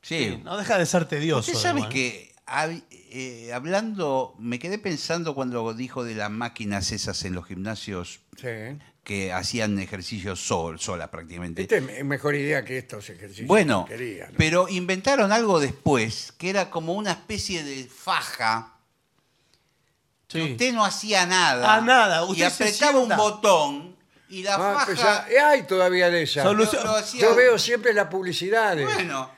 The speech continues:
Speaker 3: Que te pones la faja y se te empieza
Speaker 1: Ah,
Speaker 2: Todo.
Speaker 3: a mover acá.
Speaker 2: Usted
Speaker 1: Sí.
Speaker 2: no tiene que hacer nada. Usted se está
Speaker 1: Nada.
Speaker 2: comiendo unos canelones a la Rossini.
Speaker 3: Claro,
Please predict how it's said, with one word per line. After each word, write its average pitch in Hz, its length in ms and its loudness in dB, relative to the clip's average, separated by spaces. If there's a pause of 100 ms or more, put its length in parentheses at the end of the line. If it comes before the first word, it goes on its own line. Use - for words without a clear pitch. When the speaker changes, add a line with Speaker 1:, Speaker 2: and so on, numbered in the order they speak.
(140)
Speaker 3:
Que 156 120 -6
te 180 160 -2
pones 208 280 -2
la 247 120 2
faja 254 280 0
y 226 80 -4
se 175 140 -6
te 160 140 -2
empieza 165 560 -2 (100)
Speaker 1:
Ah, 175 240 2
Speaker 2:
Todo. 190 320 6
Speaker 3:
a 117 60 0
mover 190 340 0
acá. 175 380 2
Speaker 2:
Usted 175 220 4
Speaker 1:
Sí. 294 40 6
Speaker 2:
no 277 100 8
tiene 247 220 2
que 214 60 4
hacer 190 240 2
nada. 147 160 2
Usted 226 180 -2
se 233 80 0
está 320 160 6
Speaker 1:
Nada. 143 140 4
Speaker 2:
comiendo 214 300 -2
unos 175 280 0
canelones 185 460 2
a 196 40 2
la 175 120 6
Rossini. 160 640 -2
Speaker 3:
Claro, 147 400 2